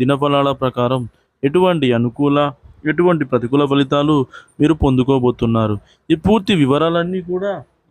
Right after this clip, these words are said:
ఈరోజు ఈ వీడియోలో మనం వివరంగా తెలుసుకుందాం. వీడియోలోకి వెళ్ళే ముందు ఫ్రెండ్స్, మాది ఒక చిన్న రిక్వెస్ట్ అండి. మీరు కనుక మా ఛానల్ని ఇంతవరకు సబ్స్క్రైబ్ చేసుకోకపోతే వెంటనే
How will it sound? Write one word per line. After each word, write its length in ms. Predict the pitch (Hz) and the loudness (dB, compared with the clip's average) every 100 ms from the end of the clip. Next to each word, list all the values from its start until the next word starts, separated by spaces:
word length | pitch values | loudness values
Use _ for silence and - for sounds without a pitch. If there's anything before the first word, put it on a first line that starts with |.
| 190 | -6
ఈరోజు 340 | 196 208 202 208 170 | -2 -2 -2 -4 -2
ఈ 40 | 165 | -2
వీడియోలో 440 | 151 156 165 170 175 143 - _ _ - | 0 2 4 4 2 0 -6 _ _ -4
మనం 160 | 147 139 | 0 2
వివరంగా 360 | 120 123 135 156 | 2 2 2 2
తెలుసుకుందాం. 580 | 143 123 - 117 113 107 104 _ _ _ _ - | 0 -2 -4 -6 -4 -4 -6 _ _ _ _ -2
వీడియోలోకి 680 | 113 131 151 165 170 160 170 | 0 4 4 4 0 0 -2
వెళ్ళే 220 | 170 175 180 | 0 0 -2
ముందు 220 | 185 185 196 151 _ _ _ _ - | -2 0 -2 -2 _ _ _ _ -2
ఫ్రెండ్స్, 300 | 190 170 - | 0 0 0
మాది 180 | 180 185 | 0 2
ఒక 140 | 175 175 | 2 0
చిన్న 260 | 190 196 196 196 | 0 2 2 2
రిక్వెస్ట్ 400 | - 196 175 196 | 0 -2 0 0
అండి. 200 | 196 185 143 _ 147 | 2 0 -4 _ -2
మీరు 180 | 185 190 | 0 2
కనుక 160 | 175 160 165 | 2 2 2
మా 80 | 151 | 2
ఛానల్ని 340 | 139 127 139 147 | 0 2 2 2
ఇంతవరకు 380 | 143 165 180 180 175 | 2 0 0 -2 -4
సబ్స్క్రైబ్ 340 | 165 180 180 185 | -4 -2 0 0
చేసుకోకపోతే 720 | 180 190 185 185 196 190 190 131 _ _ _ _ _ _ _ _ _ _ _ _ _ _ _ _ _ - | 0 -2 -2 0 0 0 -2 -2 _ _ _ _ _ _ _ _ _ _ _ _ _ _ _ _ _ -4
వెంటనే 380 | 131 127 160 | 0 2 2